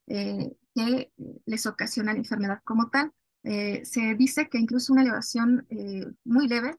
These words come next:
que es de punto dos a punto cinco grados sobre nuestra temperatura corporal, puede empeorar nuestros síntomas. Eh, y, eh, esto ocurre porque la desmielinización,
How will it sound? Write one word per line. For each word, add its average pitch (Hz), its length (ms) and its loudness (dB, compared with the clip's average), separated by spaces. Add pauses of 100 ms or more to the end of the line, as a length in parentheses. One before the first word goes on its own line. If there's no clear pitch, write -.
que 202 160 -6
es 208 100 -10
de 208 80 -6
punto 220 300 0
dos 220 240 -2
a 240 40 -10
punto 226 300 -4
cinco 220 320 -2
grados 220 460 0
sobre 202 420 -4
nuestra 202 280 -6
temperatura 208 600 -4
corporal, 254 560 0 (720)
puede 262 180 4
empeorar 214 400 2
nuestros 220 320 -2
síntomas. 247 720 2 (640)
Eh, 220 640 0
y, 294 480 4
eh, 214 320 -4 (180)
esto 269 580 2
ocurre 254 640 -2
porque 254 680 -2 (300)
la 220 580 4
desmielinización, 220 1400 -2